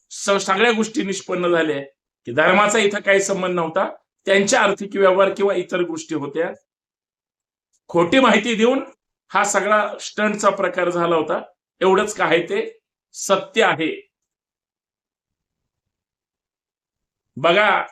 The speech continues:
आपला धर्म, आपला पुढारीपणा आणि आपण कुठं व्यर्थ घालवतोय याचा सगळ्यांनी विचार केला पाहिजे.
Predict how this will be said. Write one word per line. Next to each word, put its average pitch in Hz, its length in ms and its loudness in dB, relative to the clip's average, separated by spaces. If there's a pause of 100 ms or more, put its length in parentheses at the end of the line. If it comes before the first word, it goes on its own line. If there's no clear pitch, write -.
(120)
आपला 180 480 2
धर्म, 180 320 2
आपला 185 680 2 (880)
पुढारीपणा 190 680 2
आणि 170 260 0
आपण 190 460 -2
कुठं 214 460 0 (200)
व्यर्थ 190 380 2
घालवतोय 175 640 2 (320)
याचा 147 300 -2
सगळ्यांनी 175 540 0
विचार 170 300 0
केला 151 260 -4
पाहिजे. 131 460 -6